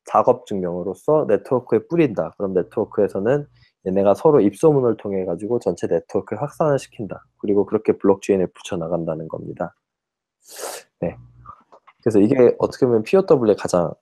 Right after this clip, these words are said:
기본적인 원리예요. 어, 네. 그래서 이걸로 이제 피오더블유랑 피오에스에 대한 간단한 소개를 마치고요. 다음 시간에는 이제 피오에스에 대해서 좀 더, 피오에스는 좀 더 어렵습니다.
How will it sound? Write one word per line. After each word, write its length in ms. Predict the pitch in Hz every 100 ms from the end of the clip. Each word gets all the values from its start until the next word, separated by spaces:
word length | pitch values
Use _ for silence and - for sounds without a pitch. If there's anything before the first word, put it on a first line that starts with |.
| _ _ _ _ -
기본적인 680 | 113 107 110 98 - 78 - _ -
원리예요. 760 | 87 85 85 82 90 95 - - _ _ _ _ _ _ _ _ _ _ _ - _ _ _ _ _
어, 420 | 110 104 101 104 - -
네. 220 | 107 98 _ _ -
그래서 340 | 131 135 123 -
이걸로 400 | 135 170 170 156
이제 140 | 123
피오더블유랑 520 | 120 208 214 185 175 156
피오에스에 360 | 202 180 - 151
대한 140 | 143
간단한 520 | 107 101 135 127 127
소개를 360 | 120 160 165 135
마치고요. 840 | 98 - 117 - 95 107 107 95 _ _ _
다음 300 | - 131 170
시간에는 500 | 175 208 190 170 147
이제 160 | 110 104
피오에스에 600 | - 233 143 98 127 117
대해서 520 | 98 92 92 123 98 -
좀 220 | - 180
더, 440 | 180 170 151 - - _ -
피오에스는 420 | 269 254 - 160
좀 140 | 247
더 80 | 208
어렵습니다. 760 | 95 107 156 - 98 85 82